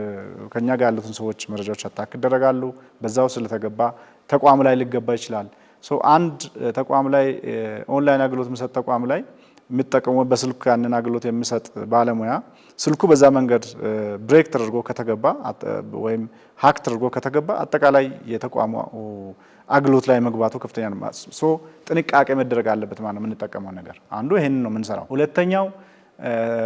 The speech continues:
የምንጠቀማቸው ቴክኖሎጂዎች ደግሞ ደረጃቸውን የጠበቁ መሆን መቻል አለባቸው። ለምሳሌ በቀላሉ ለ-፣ ለ-፣ ለ-፣ ለሳይበር ጥቃት ተጋላጭ የማይሆኑ። ሁለተኛው፣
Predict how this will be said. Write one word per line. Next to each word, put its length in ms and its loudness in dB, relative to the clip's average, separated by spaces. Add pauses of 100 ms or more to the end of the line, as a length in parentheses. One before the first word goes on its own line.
(120)
የምንጠቀማቸው 960 0
ቴክኖሎጂዎች 460 -6
ደግሞ 220 -2 (100)
ደረጃቸውን 440 0
የጠበቁ 300 -6
መሆን 200 -6
መቻል 220 -4
አለባቸው። 520 -10 (500)
ለምሳሌ 500 -2
በቀላሉ 580 2 (840)
ለ-፣ 220 -4 (580)
ለ-፣ 140 -8
ለ-፣ 140 -6
ለሳይበር 520 0
ጥቃት 340 0 (140)
ተጋላጭ 420 0
የማይሆኑ። 520 -10 (640)
ሁለተኛው፣ 580 2